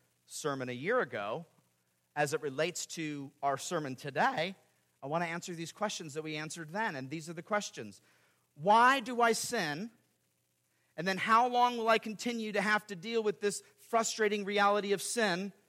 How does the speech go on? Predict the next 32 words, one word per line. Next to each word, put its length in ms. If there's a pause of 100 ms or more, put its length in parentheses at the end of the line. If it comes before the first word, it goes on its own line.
(420)
In 240
the 80
Christian 420
life? 460 (720)
These 80
important 340
questions, 440
aren't 160
they? 80 (1120)
Thankfully, 360 (280)
the 60
Bible 280
gives 220
us 140
answers. 320 (380)
And 60
of 80
course, 380 (280)
as 180
we 120
saw, 500 (560)
the 100
reason 460
we 120
sin 600 (260)
is 180
because 500
of 140
that 200
frustrating 720
remaining 720 (260)
inner 360